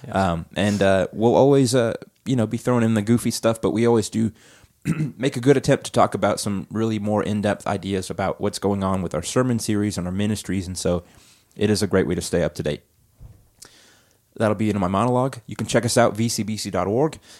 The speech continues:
Speaker 2: Uh, we have services every Sunday, nine and ten thirty A M, uh, at Springfield, and then there's a ten thirty A M service at South Wilson. All those are also live streamed on the website, and you can check those out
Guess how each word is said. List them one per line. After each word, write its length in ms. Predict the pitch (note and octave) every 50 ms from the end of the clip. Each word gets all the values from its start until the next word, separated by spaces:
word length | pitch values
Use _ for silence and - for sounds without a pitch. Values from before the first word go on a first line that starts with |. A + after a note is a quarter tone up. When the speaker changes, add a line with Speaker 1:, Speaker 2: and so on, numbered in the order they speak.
| _ _ -
Speaker 2:
Uh, 340 | - G2 F#2+ F#2 F2 F2 - - _ _ -
we 120 | G#2+ G#2
have 180 | G2 F#2+ F#2 F2+
services 420 | - F#2+ G2 F#2 F#2 - - F#2+
every 240 | - - G2+ F#2 F#2+
Sunday, 380 | F#2 - G#2 G2+ G#2 G2+ G2 F#2+
nine 320 | F#2 F#2 F#2 F#2 F#2 F2+
and 140 | F2+ F2 -
ten 240 | - G2 G2+ G2+ F2
thirty 440 | - - - G2 G2+ G2 G2 G2 - -
A 220 | F#2+ G2 G2 G2+
M, 240 | A#2+ C3 C3+ B2+ B2 _ _ _ _ _ _ -
uh, 280 | - F#2+ F2 E2+ E2+ - - -
at 160 | E2 - -
Springfield, 480 | - - C3+ C#3 C#3 - C3 A#2+ A#2 G2
and 100 | G2 G2
then 180 | F#2+ F#2 F2 - -
there's 160 | F#2 F2+ -
a 40 | F2
ten 220 | - A#2 A2 G#2
thirty 260 | - G2 F#2 F2 F2
A 80 | F#2 F#2+
M 100 | F#2 F#2
service 280 | - - F#2 F2 - -
at 80 | -
South 260 | - F2+ E2+ E2+ -
Wilson. 360 | G#2 A#2 A#2+ - B2+ A#2+ A#2 - -
All 200 | G2 G2+ G#2+ G#2
those 200 | G2+ G2+ F#2+ G2
are 60 | F#2+ -
also 360 | - B2 C3+ - - A#2 G#2+
live 360 | G2 G2 F#2+ F#2+ G#2 A2 -
streamed 380 | - - G2+ G2+ G#2 G#2 G2 - - _ - - _ _ -
on 240 | - F#2+ F#2+ F#2+ F2+
the 60 | F2
website, 460 | F2 G#2+ A#2+ B2 - C#3 B2+ A2+ - - _ -
and 240 | G2 F#2+ F#2+ F#2 F2+
you 100 | G2 G2+
can 200 | - G2+ F2 E2+
check 240 | - G2 F#2 - -
those 160 | F2+ E2+ F2+
out 280 | F2 F#2 F2 - -